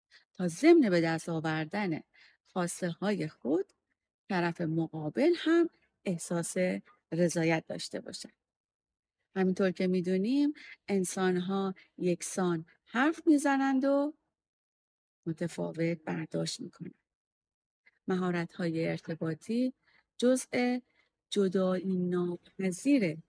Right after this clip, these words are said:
زندگی اجتماعی است و ما به طور دائم در حال ارتباط با اعضای خانواده، همکاران، اه،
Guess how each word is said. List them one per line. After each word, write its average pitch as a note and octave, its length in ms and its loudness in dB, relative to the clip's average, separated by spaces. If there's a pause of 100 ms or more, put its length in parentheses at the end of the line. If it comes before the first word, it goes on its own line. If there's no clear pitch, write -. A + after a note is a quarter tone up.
(300)
زندگی E3 480 0
اجتماعی E3 720 -6
است - 180 -14 (480)
و E3+ 200 0
ما E3 300 -2 (280)
به E3+ 120 -2
طور D4+ 520 2
دائم C#4 760 0 (440)
در F3+ 200 -2
حال G3 520 -2 (380)
ارتباط E3+ 800 -4
با F3+ 280 -4 (320)
اعضای G#3+ 540 0
خانواده، B3 920 0 (400)
همکاران، E3+ 1000 -2 (840)
اه، E3 420 -4